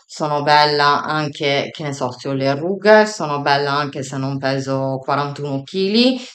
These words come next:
eccetera, anche se non ho più venti anni", ok? Quella, mm, mm, inglobamento, diciamo così, quello sarà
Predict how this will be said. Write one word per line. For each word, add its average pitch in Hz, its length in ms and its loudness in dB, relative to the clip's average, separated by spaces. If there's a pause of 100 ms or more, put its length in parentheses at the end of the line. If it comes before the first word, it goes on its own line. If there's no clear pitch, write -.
(220)
eccetera, 156 460 -2
anche 156 180 -4
se 156 160 -6
non 147 140 -6
ho 143 100 -4
più 139 160 -8
venti 143 340 -4
anni", 220 580 4
ok? 143 460 -2
Quella, 185 680 6
mm, 160 180 -6 (460)
mm, 151 220 -8
inglobamento, 151 800 2
diciamo 139 400 -4
così, 185 720 0 (580)
quello 202 480 6
sarà 180 540 6